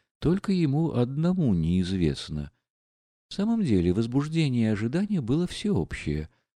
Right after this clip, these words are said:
Князь глубоко удивился, что такое совершенно личное дело его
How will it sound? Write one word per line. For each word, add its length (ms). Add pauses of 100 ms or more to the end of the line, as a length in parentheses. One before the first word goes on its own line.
(160)
Князь 320
глубоко 480
удивился, 540
что 160
такое 320
совершенно 680
личное 680
дело 380
его 360